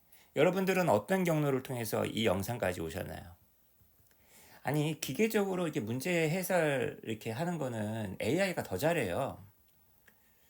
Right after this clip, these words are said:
그리고 해설지만 제가 읽어주면 되는 거 아니야.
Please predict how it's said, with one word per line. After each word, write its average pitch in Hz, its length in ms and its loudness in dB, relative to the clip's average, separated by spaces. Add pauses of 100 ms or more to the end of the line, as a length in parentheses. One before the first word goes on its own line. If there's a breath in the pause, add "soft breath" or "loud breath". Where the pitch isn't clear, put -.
(300 soft breath)
그리고 160 680 0 (1120)
해설지만 226 520 2
제가 127 200 2
읽어주면 113 460 0
되는 90 240 -6
거 87 100 -10
아니야. 87 420 -14